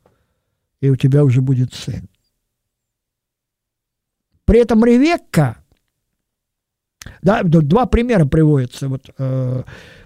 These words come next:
<clears throat> простите, да, Саре, Сара при этом засмеялась, на что Бог ответил: «А что ты смеёшься, Сара? Разве есть что-то трудное и невозможное для меня?»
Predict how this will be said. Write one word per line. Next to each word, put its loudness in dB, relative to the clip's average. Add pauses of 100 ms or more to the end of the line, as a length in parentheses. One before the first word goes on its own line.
(160)
<clears throat> 0
простите, 2
да, 0
Саре, -2
Сара 0
при 0
этом 2
засмеялась, 0 (800)
на 2
что 0
Бог 0
ответил: 0
«А 2
что -4
ты 0
смеёшься, 0
Сара? -4 (300)
Разве 4
есть 0
что-то -4
трудное 0
и 4
невозможное 2
для -2
меня?» -4